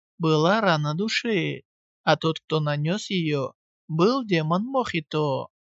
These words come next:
Некоторое время назад он видел, как громовой лев нес Ся Синьян по заднему двору и подумал, что у нее какая-то травма тела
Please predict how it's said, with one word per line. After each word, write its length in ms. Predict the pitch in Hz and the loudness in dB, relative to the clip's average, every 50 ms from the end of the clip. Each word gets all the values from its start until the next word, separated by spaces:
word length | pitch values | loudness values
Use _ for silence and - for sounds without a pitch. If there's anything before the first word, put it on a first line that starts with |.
| _ _ - | _ _ -2
Некоторое 580 | 170 165 170 165 - 156 - 175 160 151 151 151 | 2 4 4 4 2 0 0 2 4 4 4 4
время 320 | 156 160 160 165 165 156 | 2 0 0 0 0 0
назад 560 | 151 151 147 143 143 190 208 214 202 160 - - - | 0 -2 -2 -4 -2 0 0 0 0 0 -2 -4 -2
он 200 | 196 220 240 247 | 0 0 0 0
видел, 340 | 254 269 240 190 175 165 151 | -2 -2 0 2 2 2 2
как 180 | - 165 156 156 | 2 0 -2 0
громовой 540 | 160 160 151 151 151 147 151 151 156 151 | 0 0 0 0 0 0 0 0 0 0
лев 360 | 143 143 165 196 202 175 143 - _ _ _ _ _ _ _ - | 2 2 0 0 0 -2 -4 -8 _ _ _ _ _ _ _ -6
нес 340 | 165 156 165 202 240 254 - | -2 0 2 4 2 2 0
Ся 240 | - - 247 226 214 | 0 0 0 0 0
Синьян 560 | - 226 226 220 220 220 226 226 226 220 214 | 0 -2 -2 -2 0 0 2 2 2 2 2
по 200 | - 170 156 147 | 2 4 4 4
заднему 520 | 151 151 147 147 151 156 151 147 147 147 | 4 2 0 0 0 -2 -2 0 0 -2
двору 680 | 160 180 202 226 240 233 220 196 165 151 139 - - _ _ _ _ _ _ _ - | 0 0 0 0 0 0 -2 -2 -2 -2 -4 -6 -8 _ _ _ _ _ _ _ 0
и 100 | 175 170 | 0 2
подумал, 640 | 156 - 147 143 147 170 208 233 220 196 156 147 | 4 2 2 2 4 2 2 2 2 2 0 0
что 240 | - - - - 151 | -2 -4 -4 0 0
у 60 | 147 | 0
нее 280 | 151 147 151 180 214 254 | 2 0 0 0 0 0
какая-то 520 | - 220 202 - - 175 165 160 170 170 | -2 -4 -6 0 2 2 2 4 2 0
травма 480 | - - - 156 147 143 139 156 185 208 | 0 0 0 2 2 2 2 2 0 -2
тела 680 | - - - 262 233 185 160 151 147 143 135 131 - | -2 -6 -4 -2 0 0 0 0 0 0 -2 -4 -6